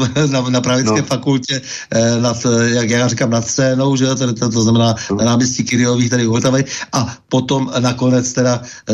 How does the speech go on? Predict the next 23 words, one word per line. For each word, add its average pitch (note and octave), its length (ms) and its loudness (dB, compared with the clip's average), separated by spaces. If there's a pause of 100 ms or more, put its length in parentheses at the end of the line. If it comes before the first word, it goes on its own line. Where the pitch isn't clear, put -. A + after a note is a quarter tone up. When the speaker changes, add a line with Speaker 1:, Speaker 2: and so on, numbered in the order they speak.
Speaker 1:
zběhli A2+ 760 2
a G#2+ 180 2
šli G2+ 260 -2
dělat G2 220 2
divadlo F#2+ 400 2
a F#2+ 40 0
bylo F#2+ 160 2
to. D#2 200 -2 (260)
Já A2+ 180 2
jsem C3+ 160 0
měl A#2+ 160 -2
Speaker 2:
No. F2+ 80 -4
Speaker 1:
spoustu G#2+ 260 -2
spolužáků, A2 460 0
kteří G#2 220 0
Speaker 2:
Šliter, D#3+ 280 0
Speaker 1:
taky C3 260 0
Speaker 2:
Jiří C3+ 80 2
Speaker 1:
prostě - 0 -
dělali E3 200 0
Speaker 2:
Šliter, A2+ 340 0
Speaker 1:
divadlo. G2+ 300 -8
Speaker 2:
další. - 380 -6